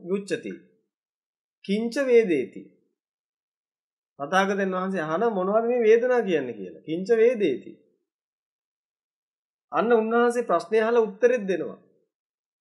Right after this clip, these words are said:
සුකම්පි වේදේති, දුක්ඛම්පි වේදේති,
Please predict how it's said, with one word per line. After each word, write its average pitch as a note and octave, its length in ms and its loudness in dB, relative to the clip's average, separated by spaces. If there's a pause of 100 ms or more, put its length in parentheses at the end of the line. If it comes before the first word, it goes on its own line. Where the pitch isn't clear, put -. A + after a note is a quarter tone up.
(2500)
සුකම්පි A3+ 560 0
වේදේති, F#3+ 600 4
දුක්ඛම්පි A3 600 0
වේදේති, F#3+ 580 0